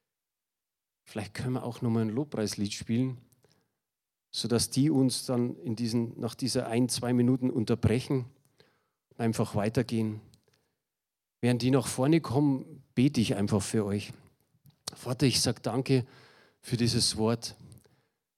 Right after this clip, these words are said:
für all die Beispiele, die du uns aus deinem Wort gibst, wo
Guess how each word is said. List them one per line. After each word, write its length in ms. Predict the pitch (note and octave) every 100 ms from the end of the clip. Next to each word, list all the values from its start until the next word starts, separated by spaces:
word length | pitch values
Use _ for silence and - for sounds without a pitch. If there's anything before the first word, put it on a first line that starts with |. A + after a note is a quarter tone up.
| _ _ _ _
für 160 | -
all 100 | C#3
die 120 | D#3 D3+
Beispiele, 580 | C3 D#3 - - A#2
die 140 | A2+ A2+
du 120 | A2+
uns 140 | A#2
aus 240 | A2+ B2+ B2
deinem 300 | C3+ A#2+ G#2+
Wort 340 | A#2 A#2 G#2+
gibst, 380 | - D3 D3 -
wo 240 | A#2+ A2